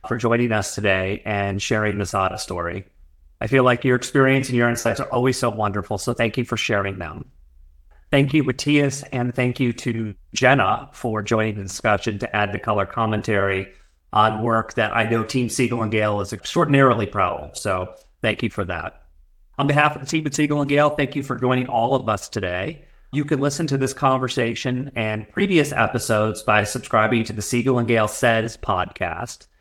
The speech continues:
And, uh, a bonus invite, if you will, you're invited to our upcoming virtual Unlocking Brand event, which is this Thursday, November sixteenth. Uh, we will be revealing the findings from our World's Simplest Brands tenth edition study.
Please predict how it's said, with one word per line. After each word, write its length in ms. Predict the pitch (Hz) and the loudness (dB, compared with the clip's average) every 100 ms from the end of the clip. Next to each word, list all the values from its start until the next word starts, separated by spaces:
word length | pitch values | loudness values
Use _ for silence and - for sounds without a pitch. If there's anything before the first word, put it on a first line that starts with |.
| _ _ - _ - | _ _ -20 _ -4
And, 380 | 117 120 113 120 | 0 0 0 -2
uh, 280 | 120 113 113 | 0 2 2
a 80 | 123 | 0
bonus 400 | 131 131 147 143 | 0 2 2 0
invite, 340 | 113 110 104 | 0 0 2
if 160 | 107 - | 0 -2
you 80 | 107 | -4
will, 440 | 101 98 107 - | -2 0 -2 -2
you're 140 | 123 127 | 0 2
invited 480 | 120 120 123 127 - | 2 2 2 -2 -4
to 240 | 127 117 | -4 0
our 180 | 113 120 | 2 2
upcoming 520 | 127 - 123 120 113 | 0 -2 0 0 0
virtual 480 | 117 120 - 120 117 | -4 -4 -2 -2 0
Unlocking 540 | 113 123 113 - 117 | -2 0 0 -2 -4
Brand 260 | 104 104 110 | -2 -2 0
event, 400 | 101 101 101 92 | 0 0 -2 -4
which 160 | 95 107 | -6 -6
is 200 | 98 - - _ - | -8 -12 -20 _ -4
this 280 | 123 143 | -2 0
Thursday, 480 | - 131 131 - 135 | 2 2 2 2 0
November 260 | 131 120 117 | 2 2 0
sixteenth. 680 | - 123 - 110 101 139 - - _ _ _ | 0 -2 -2 -4 -2 -4 -10 -20 _ _ _
Uh, 220 | 104 107 | 0 2
we 140 | 131 131 | 2 0
will 100 | 131 | 0
be 160 | 123 | 0
revealing 480 | 120 113 123 123 131 | 0 0 2 2 2
the 60 | 117 | -2
findings 560 | - 120 120 131 139 | 0 0 2 0 -2
from 180 | - 117 | -2 -2
our 180 | 107 104 | 0 0
World's 440 | 107 117 131 131 | 0 2 2 2
Simplest 440 | - 120 127 113 - | -2 -2 -2 -4 0
Brands 480 | 113 110 110 110 - | 2 2 0 -4 -10
tenth 340 | - 135 139 | -4 -2 0
edition 420 | 117 120 - 123 | 0 0 0 -2
study. 560 | 117 - 90 85 101 143 | -4 -4 -4 -4 -10 -14